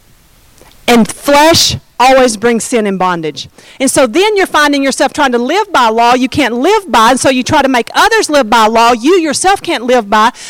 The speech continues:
You make yourself a hypocrite, and you're constantly feeling this cycle and cycle of death and death and more death, and you're in bondage again because the flesh is prone to bondage. The law only came to flesh, no, flush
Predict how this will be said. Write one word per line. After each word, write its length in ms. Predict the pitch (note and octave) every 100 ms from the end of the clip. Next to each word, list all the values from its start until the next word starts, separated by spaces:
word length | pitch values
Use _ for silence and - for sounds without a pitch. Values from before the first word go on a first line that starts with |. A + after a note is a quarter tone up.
| -
You 80 | D#4+
make 180 | D#4+ D#4+
yourself 240 | - D4+
a 60 | B3
hypocrite, 460 | F4+ G#4 F4 D4
and 80 | C#4
you're 80 | C4+
constantly 560 | - F#4 G4 - C4+ C4+
feeling 360 | - G4 E4
this 140 | B3 -
cycle 420 | - F#4+ - C4+
and 100 | A3+
cycle 340 | F4+ F4+ C#4+
of 80 | B3
death 300 | E4+ F#4+ D#4+
and 100 | C4+
death 240 | F#4 F4
and 100 | D4+
more 200 | C#4+ F4
death, 520 | E4 F4+ E4 - - -
and 140 | D#4 D4+
you're 120 | D4
in 160 | C4
bondage 480 | A3 F4 G#4+ E4+ A#3+
again 380 | B3+ A3+ G#3+ E3 - -
because 320 | - - D4 B3+
the 100 | C4
flesh 440 | - E4 F4 F4+
is 100 | D4+
prone 320 | - C#4+ C4+
to 120 | C4+ B3
bondage. 480 | E4 G#4 C#4+ F3+ - - -
The 100 | C4
law 800 | C4 C#4 D4 F#4+ G4+ E4 B3+ B3+ - - _ _
only 840 | D#4 F#4+ G#4+ A4 A4 A4 A4+ A#4 -
came 600 | - F4+ F#4 E4 B3 A3+
to 180 | - D4
flesh, 960 | - - - E4+ E4 F4+ G4 - - - - _ _ _ _ -
no, 220 | A3+ A3
flush 600 | - - E4 F#4 F4+ -